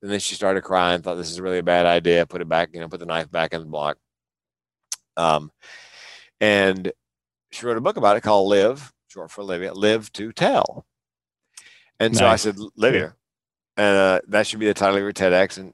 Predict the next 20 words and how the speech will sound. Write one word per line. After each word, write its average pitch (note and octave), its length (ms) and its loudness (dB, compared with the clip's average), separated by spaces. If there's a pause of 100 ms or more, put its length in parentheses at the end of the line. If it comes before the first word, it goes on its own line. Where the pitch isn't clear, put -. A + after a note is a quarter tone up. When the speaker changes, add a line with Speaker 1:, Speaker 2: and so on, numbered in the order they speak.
Speaker 1:
I - 200 -6
said, F#2 200 -6
"The F2+ 60 -12
subtitle, G2 800 2 (100)
what G2+ 140 -14
do F#2+ 60 -6
you F#2+ 60 -4
think?" G2+ 260 -4
She F#2+ 100 -14
goes, G2 180 -6
"Well, C3 180 0
I A2 180 6 (100)
wrote D#3 220 -10
this - 180 -12
line, F#2 580 0 (340)
'Depression D3 540 -8
is G2 160 -8
just - 280 -14
a F2+ 40 -16
visitor.'" D#2+ 540 -14